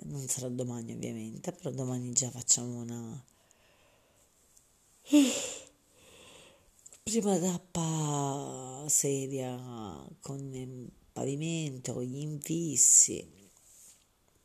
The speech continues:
E diciamo che prima o poi le gallerie finiranno.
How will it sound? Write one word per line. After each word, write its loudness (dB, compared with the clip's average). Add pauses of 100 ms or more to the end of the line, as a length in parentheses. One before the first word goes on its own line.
(680)
E -8 (1000)
diciamo -4
che -8 (1120)
prima -8
o -8
poi -4
le 0
gallerie -2
finiranno. -6